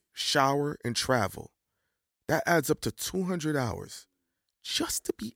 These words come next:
average and to figure out how to get a haircut, all of that. And people can't even handle that fucking grind. People come to work late. People clock out early. I'm just,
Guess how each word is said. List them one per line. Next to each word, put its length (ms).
average 680
and 120
to 120
figure 340
out 100
how 80
to 120
get 200
a 40
haircut, 560
all 200
of 60
that. 180
And 140
people 320
can't 260
even 220
handle 480
that 380
fucking 500
grind. 440
People 180
come 200
to 60
work 320
late. 260
People 340
clock 320
out 240
early. 340
I'm 160
just, 300